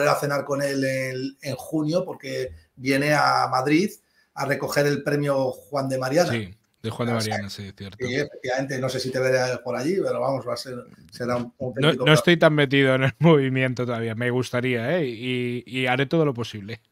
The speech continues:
Speaker 2: <laughs>
Speaker 1: No, bueno, pero te quiero decir que, eh, para mí la revolución liberal la está llevando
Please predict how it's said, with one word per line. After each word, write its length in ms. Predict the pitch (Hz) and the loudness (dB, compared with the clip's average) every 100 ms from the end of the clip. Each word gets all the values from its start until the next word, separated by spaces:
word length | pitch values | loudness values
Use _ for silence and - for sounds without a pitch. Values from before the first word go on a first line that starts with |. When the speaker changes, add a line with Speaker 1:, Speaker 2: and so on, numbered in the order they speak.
| - | -20
Speaker 2:
<laughs> 220 | - - | -20 2
Speaker 1:
No, 260 | 151 139 135 | 6 8 8
bueno, 180 | 151 160 | 6 4
pero 120 | 135 | 2
te 120 | 135 | 4
quiero 140 | 160 | 8
decir 240 | 165 165 147 | 8 6 2
que, 320 | 147 143 143 | 4 4 2
eh, 360 | 156 143 139 143 - 143 | 2 2 4 2 -2 -6
para 160 | - 139 | 2 4
mí 80 | 160 | 8
la 100 | 170 | 8
revolución 380 | 170 160 165 160 | 8 6 4 4
liberal 400 | 156 160 170 165 | 6 6 6 4
la 100 | 135 | -2
está 580 | 123 147 143 135 131 127 | 0 2 4 4 4 2
llevando 600 | 131 135 139 135 135 - | 2 2 2 0 -2 -4